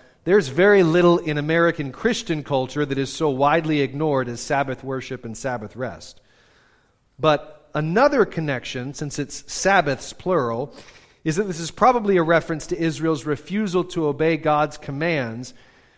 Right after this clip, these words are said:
to celebrate the Sabbath year every seven years and the Jubilee year every fifty. Which was sort of like a once every generation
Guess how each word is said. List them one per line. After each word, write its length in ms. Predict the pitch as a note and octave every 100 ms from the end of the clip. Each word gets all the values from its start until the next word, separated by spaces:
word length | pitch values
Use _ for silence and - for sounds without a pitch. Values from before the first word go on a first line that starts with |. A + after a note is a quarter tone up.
| _
to 100 | D3+
celebrate 580 | - F3+ F3 E3 E3 E3
the 60 |
Sabbath 540 | E3 - E3+ E3+ D3 -
year 480 | C3 F3+ G3 G3+ G3
every 480 | D#3 D3 D#3 D3+
seven 340 | D3+ E3+ E3+ E3+
years 300 | E3 E3 D#3
and 80 | C3+
the 60 |
Jubilee 460 | A2+ D#3 E3 C#3+ D3
year 340 | E3+ E3+ E3
every 220 | D3+ B2+ A#2
fifty. 520 | - E3 E3 F#3 F3+ - - _ _ _ _ _ -
Which 260 | D#3+ E3
was 140 | E3+ D#3
sort 200 | G#3 G#3
of 80 | F#3
like 180 | F#3
a 100 | F3+
once 580 | D3 C3+ E3 F#3+ F#3 -
every 380 | E3 E3 E3 F3
generation 960 | A#2+ D#3 E3+ D#3 D#3+ D#3 D#3+ D3 C#3+